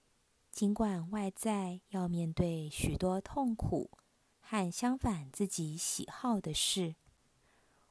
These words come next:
我渴望承行他的旨意吗？第三，祈祷时我们怀有感恩的心，意识到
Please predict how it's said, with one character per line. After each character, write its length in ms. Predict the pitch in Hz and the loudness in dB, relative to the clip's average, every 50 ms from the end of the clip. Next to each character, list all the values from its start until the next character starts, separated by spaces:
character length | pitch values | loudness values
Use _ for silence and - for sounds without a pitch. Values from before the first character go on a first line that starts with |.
| _ _ - | _ _ 2
我 120 | 226 254 | 2 2
渴 200 | 247 - - 190 | 2 2 2 2
望 340 | 170 190 202 202 190 185 185 | 2 4 2 2 2 0 -2
承 240 | - - - 165 170 | -4 -4 -4 -4 -4
行 220 | - - 180 165 | -2 -2 -2 -2
他 180 | 170 - 214 220 | -2 -4 -4 -4
的 120 | 208 202 | -4 -4
旨 260 | 190 - - 139 - - | -4 -4 -6 -6 -4 -2
意 200 | 208 214 226 214 | 0 0 0 2
吗？ 480 | 220 220 214 214 214 214 220 233 240 - _ _ _ _ _ _ _ _ _ _ _ _ _ _ _ _ _ _ _ _ _ _ _ _ _ - | 0 0 -2 -2 -2 -4 -6 -8 -10 -14 _ _ _ _ _ _ _ _ _ _ _ _ _ _ _ _ _ _ _ _ _ _ _ _ _ -6
第 120 | - 190 | -4 -2
三， 500 | - - - 202 196 196 196 196 202 214 - _ _ _ _ | 0 2 2 4 4 4 2 0 -2 -4 -6 _ _ _ _
祈 240 | - - - 220 208 | -2 0 0 4 6
祷 240 | 247 233 208 190 180 | 6 6 6 6 4
时 300 | - - - - 170 175 | 2 0 0 0 2 2
我 100 | 180 170 | 2 0
们 180 | 160 160 165 | -2 -4 -6
怀 220 | - - 180 170 180 | -4 -4 -2 0 0
有 180 | 196 190 185 | 0 0 0
感 320 | 190 - 208 180 139 131 - | -2 -2 -4 -6 -6 -8 -4
恩 180 | - 202 220 240 | 0 0 2 2
的 100 | 247 254 | 2 2
心， 560 | 240 - - - 247 233 233 233 233 233 247 - _ - - - - - - - _ - | 0 0 0 0 0 0 0 0 0 -2 -4 -6 _ -20 -20 -20 -20 -20 -20 -20 _ -4
意 120 | 190 185 | -2 0
识 240 | 175 - - - 175 | 2 2 0 0 -2
到 420 | - 185 180 175 170 165 165 180 | 0 0 2 2 2 0 -2 -6